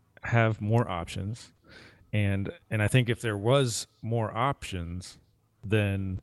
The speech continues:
we would have, uh, a much more diverse, um, and acceptable, uh,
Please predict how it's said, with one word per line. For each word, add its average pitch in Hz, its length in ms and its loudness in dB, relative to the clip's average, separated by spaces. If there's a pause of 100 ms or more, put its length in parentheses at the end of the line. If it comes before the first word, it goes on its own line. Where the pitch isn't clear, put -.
(520)
we 110 140 4
would 98 160 2
have, 95 600 0
uh, 87 260 -4 (100)
a 107 60 -4
much 107 300 2
more 98 420 2 (280)
diverse, 98 840 0 (540)
um, 50 560 -4 (680)
and 98 180 4
acceptable, 92 880 0 (680)
uh, - 360 -6